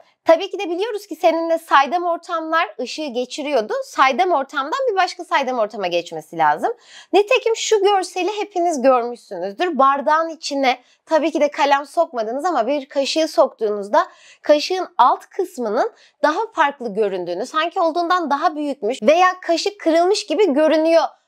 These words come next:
olduğunu hepiniz biliyorsunuz, tecrübe ettiniz. İşte bunun sebebi ışık şurada hava ortamında ilerlerken burada su ortamında ilerlemekte ve bu ilerlemeler, yani bu ortamların değişmesi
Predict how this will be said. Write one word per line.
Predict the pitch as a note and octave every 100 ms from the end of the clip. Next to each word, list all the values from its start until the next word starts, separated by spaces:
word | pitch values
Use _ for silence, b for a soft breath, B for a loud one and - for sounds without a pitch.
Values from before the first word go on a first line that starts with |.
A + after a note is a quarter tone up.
| _
olduğunu | A3+ A#3 G#3 A3+ C4 C5 _
hepiniz | - A#4+ G4+ A#4+ F#4+
biliyorsunuz, | F#4 F4+ E4+ A3+ G3+
tecrübe | D#4 C#4 C4+ C#4
ettiniz. | C4 G#3 D#4+ B4
İşte | F#4 - F#4
bunun | D#4 G#4+
sebebi | C5 A#4 C4+ G#3 G3+ F4 b b b -
ışık | D#4+ - G#4+
şurada | - - - G#4+ B4 A#3+ A3 - _ _
hava | B3+ A3+
ortamında | F4 F#4+ A4 F4+ C#4+
ilerlerken | - G#3 F#3+ F3+ E3+ E3 - C#4+ G#4 _ _
burada | A#3 G4+ B4+ A#3 F#4
su | - - B4+ B4
ortamında | D#4+ D#4 A#3+ G3+
ilerlemekte | - F3+ D#3+ D3+ D3+ D3+ - F4+ A#4+ -
ve | D4+ G#4 F4+
bu | A4 -
ilerlemeler, | D4+ D4 C4+ A#3+ A3 G3 E3 D#3 F3+
yani | C4 C#4+
bu | E4 F4
ortamların | G4 - F4+ D4+ A3 G3+
değişmesi | D#4 D#4+ - F#3+ E3 -